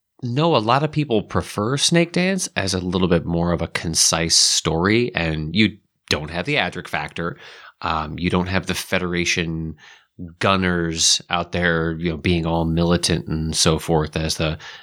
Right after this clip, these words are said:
as the, the direct foil. But I don't know. I, I kinda, I, I, I appreciate the simplicity of Snake Dance, but then again,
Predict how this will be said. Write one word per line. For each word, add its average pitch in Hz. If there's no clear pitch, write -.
as 85
the, 78
the -
direct 82
foil. 101
But 98
I 165
don't 254
know. 277
I, 127
I 135
kinda, 269
I, 120
I, 123
I 117
appreciate 214
the 110
simplicity 190
of 151
Snake 175
Dance, 185
but 139
then 156
again, 156